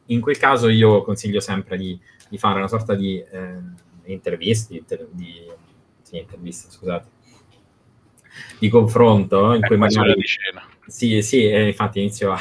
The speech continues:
Speaker 1: <laughs> perdere. <coughs> Ehm, magari mostrando le cose che si sanno fa-, che, che si sanno fare, una portfolio review, una cosa del genere.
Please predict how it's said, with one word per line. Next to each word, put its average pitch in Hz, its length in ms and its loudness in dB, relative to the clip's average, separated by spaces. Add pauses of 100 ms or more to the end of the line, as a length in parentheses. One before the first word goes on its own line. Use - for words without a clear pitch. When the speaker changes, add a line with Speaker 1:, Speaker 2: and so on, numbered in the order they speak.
Speaker 1:
<laughs> 117 140 -2
perdere. 95 440 -2 (520)
<coughs> - 880 4 (340)
Ehm, 104 1300 -4 (840)
magari 120 600 0 (180)
mostrando 117 720 0
le 107 120 4
cose 107 180 0
che 101 80 -2
si - 140 -12
sanno 101 240 -6
fa-, 110 200 -16
che, 104 140 -10
che - 140 -12
si 107 100 -10
sanno 101 220 -4
fare, 101 540 -2
una 92 180 -6
portfolio 101 360 -6
review, 95 360 -2
una 90 120 -2
cosa 92 200 -4
del 92 120 -6
genere. 90 440 -8